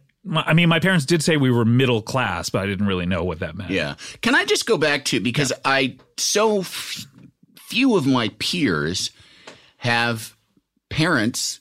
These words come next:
Speaker 2: that actually were co-, are combat veterans
Speaker 1: Really?
Speaker 2: at this point. Yeah, I just don't know. I, I can't think of anybody else that had a
Speaker 1: They're having a lot of trouble recruiting, from what I understand lately.
Speaker 2: Yeah, yeah.
Speaker 1: But yeah, I,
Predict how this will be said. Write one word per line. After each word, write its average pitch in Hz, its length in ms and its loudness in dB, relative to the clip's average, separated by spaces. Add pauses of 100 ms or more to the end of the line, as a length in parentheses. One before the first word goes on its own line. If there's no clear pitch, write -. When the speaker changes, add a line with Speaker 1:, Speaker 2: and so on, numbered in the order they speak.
Speaker 2:
that 104 280 0
actually 110 680 0
were 117 180 0
co-, - 320 -8
are 123 100 2
combat 269 500 0
veterans 50 600 -6
Speaker 1:
Really? 349 140 2
Speaker 2:
at - 60 6
this 107 120 0
point. - 280 -6
Yeah, 165 220 0
I 127 120 2
just 180 220 -2
don't 180 200 -2
know. 202 160 2
I, 143 240 0 (100)
I 147 60 0
can't 160 300 -2
think 220 180 -2
of 180 100 -4
anybody 127 360 2
else 131 140 2
that 110 120 -2
had 110 140 0
a 104 60 -2 (120)
Speaker 1:
They're 196 120 2
having 339 220 2
a 254 80 4
lot 190 160 2
of 185 80 0
trouble 196 540 2
recruiting, 151 1000 0 (220)
from 127 160 0
what 117 140 2
I 104 100 0
understand 107 400 0
lately. 127 420 0
Speaker 2:
Yeah, 135 120 4
yeah. 104 440 0
Speaker 1:
But 139 160 0
yeah, 143 380 2
I, 143 380 0